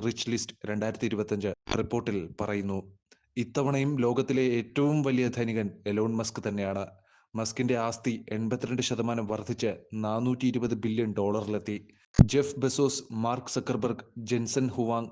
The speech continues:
എന്നിവരും സ്ഥാനം ഉറപ്പിച്ചിരിക്കുന്നു. അതേസമയം ഏഷ്യയിലെ ഏറ്റവും വലിയ ധനികനെന്ന സ്ഥാനം അംബാനി നിലനിർത്തുകയും ചെയ്തു.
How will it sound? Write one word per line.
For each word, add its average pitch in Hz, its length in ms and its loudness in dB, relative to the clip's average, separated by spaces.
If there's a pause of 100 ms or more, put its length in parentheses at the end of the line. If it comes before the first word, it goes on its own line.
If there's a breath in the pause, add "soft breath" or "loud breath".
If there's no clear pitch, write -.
(100)
എന്നിവരും 117 380 0
സ്ഥാനം 107 520 -4
ഉറപ്പിച്ചിരിക്കുന്നു. 104 640 -4 (640 soft breath)
അതേസമയം 123 560 0 (240)
ഏഷ്യയിലെ 135 480 4
ഏറ്റവും 139 680 2
വലിയ 127 220 2
ധനികനെന്ന 117 560 0
സ്ഥാനം 110 340 -2
അംബാനി 117 340 0 (140)
നിലനിർത്തുകയും 107 720 -2
ചെയ്തു. 104 400 -4